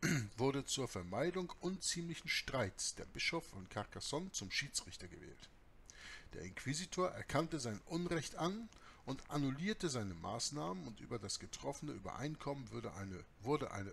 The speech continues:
öffentliche Urkunde aufgesetzt. Trotz dieser unvermeidlichen Kämpfe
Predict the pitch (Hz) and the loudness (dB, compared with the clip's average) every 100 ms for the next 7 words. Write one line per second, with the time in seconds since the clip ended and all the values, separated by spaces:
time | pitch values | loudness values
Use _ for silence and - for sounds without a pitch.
0 | - - - 151 - 131 - 165 120 - | -2 0 0 -6 -10 -8 -8 -6 -6 -4
1 | 120 123 - 85 - 82 - - - - | -6 -4 -6 -8 -10 -12 -12 -12 -14 -14
2 | - - - - - - - 196 - - | -18 -18 -16 -14 -14 0 6 8 8 4
3 | 117 - - 226 202 151 139 147 151 127 | 2 0 2 0 0 0 4 4 2 -4
4 | - 135 123 101 - | -8 -2 0 0 -2